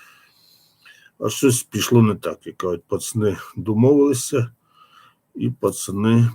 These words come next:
посварилися. Ну, я трохи так говорю, щоб зрозуміліше було. У нас троє глядачів. Нагадую, адвокат Володимир Клим.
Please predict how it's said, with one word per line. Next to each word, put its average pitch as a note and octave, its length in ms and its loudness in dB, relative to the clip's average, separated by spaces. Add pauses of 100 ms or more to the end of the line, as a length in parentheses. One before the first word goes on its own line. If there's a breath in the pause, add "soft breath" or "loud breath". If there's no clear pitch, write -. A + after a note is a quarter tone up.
посварилися. G2+ 960 -6
Ну, G2+ 260 -8
я G2 300 -6 (720 loud breath)
трохи G2 320 -6
так G2 240 -6 (280)
говорю, A#2+ 440 0
щоб F2 260 -10 (380)
зрозуміліше G2+ 760 -4
було. E2 300 -10 (840 loud breath)
У - 80 -4
нас A#2 240 4
троє G#2 380 2
глядачів. G2 680 0
Нагадую, G2 640 -2
адвокат G2 720 -4
Володимир F2+ 580 -8
Клим. C3 400 2